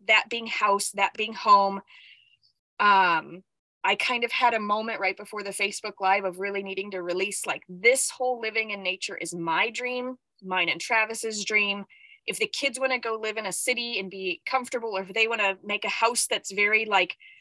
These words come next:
normal down at the bottom of the property and be hooked up to the grid, that is their choice. Like, that's what they get to decide. And I don't need to dictate that for them. Even at ten and eleven, I get to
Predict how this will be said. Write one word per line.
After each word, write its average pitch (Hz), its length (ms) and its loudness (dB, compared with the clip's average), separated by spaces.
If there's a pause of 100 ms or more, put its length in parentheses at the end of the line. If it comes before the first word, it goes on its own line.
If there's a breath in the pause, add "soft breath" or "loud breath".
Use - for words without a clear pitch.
(180 loud breath)
normal 233 560 4
down 220 240 -2
at 214 80 -12
the 202 80 -4
bottom 196 360 2
of 185 80 -6
the 180 120 -2
property 240 520 2
and 190 120 -6
be 175 240 -8
hooked - 240 -4
up 226 200 -2
to 233 120 -4
the 190 100 0
grid, 220 440 4 (220)
that 233 220 0
is 269 200 -4
their 220 200 -2
choice. - 640 -2
Like, 208 260 4 (840 soft breath)
that's 269 240 4
what 320 140 2 (120)
they 226 260 4
get 208 240 -6
to 214 100 -8
decide. - 680 -2 (200)
And 190 200 2 (220)
I 214 180 6
don't 269 260 4 (280)
need 208 280 -6
to 220 80 -2
dictate 180 640 -4
that 170 180 -2
for 190 120 -8
them. 175 400 -4 (160)
Even 392 240 6
at - 120 2
ten 294 220 0
and 294 120 0
eleven, 247 520 2
I 208 160 2
get 277 180 -4
to 269 120 -2